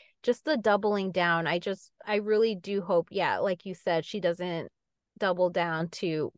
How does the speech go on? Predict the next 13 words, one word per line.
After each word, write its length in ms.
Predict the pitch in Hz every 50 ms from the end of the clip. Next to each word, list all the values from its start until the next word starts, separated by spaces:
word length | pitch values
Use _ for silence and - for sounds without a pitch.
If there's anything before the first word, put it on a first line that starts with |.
| _ _ _ _ _
what 420 | - 196 185 185 190 180 170 - -
happened 720 | - - - 180 170 175 - 165 156 156 165 180 - - - _ _ _ _ _ _ _ _ _ _ _ _ _ _ _ _ -
with 280 | - 208 208 185 180 - - - - -
the 180 | - - 208 196
whole 280 | 196 220 196 185 180
last 300 | 175 170 160 160 160 -
episode. 680 | - 160 180 - - 294 254 - - 175 139 139 143
It 120 | 156 180 180
was 260 | 196 196 180 - - - _ _ _
kinda 300 | - 202 226 233 262 311
crazy 440 | 277 - - 180 196 233 220 226 208
for 140 | 180 - 180
her 360 | - - 196 190 185 180 180